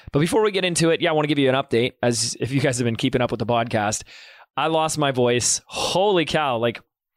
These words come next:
it was so bad. Episode two ninety-nine, I just said, "Hi, hello there, welcome." Oh, it was painful. I talked to a bunch of our <laughs> listeners, so, like, I couldn't listen. As only for a few minutes, and then the team stepped in.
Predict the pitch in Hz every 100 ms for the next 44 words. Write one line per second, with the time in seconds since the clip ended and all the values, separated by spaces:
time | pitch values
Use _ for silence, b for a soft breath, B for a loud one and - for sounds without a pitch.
0 | - 156 156 160 143 131 123 139 139 143
1 | 147 135 131 117 107 143 151 b b b
2 | b - 120 123 127 - 135 B B -
3 | 285 294 294 294 320 311 254 - _ _
4 | _ _ - 240 277 294 285 285 311 233
5 | b b - 233 262 277 - - 156 131
6 | 127 - 139 131 117 110 107 b - 123
7 | 139 120 117 113 107 107 107 113 - _
8 | _ - - - - - - 104 120 120
9 | 117 101 95 95 104 110 - _ - B
10 | 170 196 185 B 160 220 262 208 214 165
11 | 185 170 135 107 - 127 127 127 120 151
12 | 143 131 - 117 - 120 110